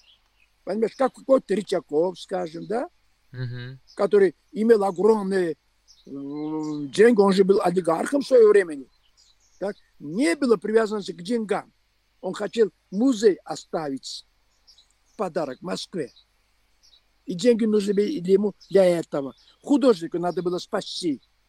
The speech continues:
Speaker 1: Ему для этого нужны были деньги. Он зарабатывал деньги и тратил здесь. Он не, не яхты покупал, не хоромы себе строил,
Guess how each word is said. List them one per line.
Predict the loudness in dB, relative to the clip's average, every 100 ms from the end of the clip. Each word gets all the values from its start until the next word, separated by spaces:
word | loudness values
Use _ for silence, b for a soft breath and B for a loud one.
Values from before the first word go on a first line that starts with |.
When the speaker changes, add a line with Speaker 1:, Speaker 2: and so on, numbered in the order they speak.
| _ _ -6
Speaker 1:
Ему | -4 -2
для | 0 2
этого | 2 -2
нужны | -4 -4 -6
были | -6 -6
деньги. | 2 2 2 -4 -8 b b
Он | -4
зарабатывал | 0 2 2 0 0 -2
деньги | 0 0 0 -2 _
и | -4
тратил | -2 -2 -4
здесь. | -8 -10 -16 -18 -20 _ _ _ _ _ -4
Он | -2
не, | 0 -2 -4
не | -4 -2
яхты | 2 2 0 -6
покупал, | -6 -4 -4 -2 -4 -6 _ _ -16 -2
не | 0 0
хоромы | 0 2 4 4
себе | 0 0 0
строил, | 2 2 2 0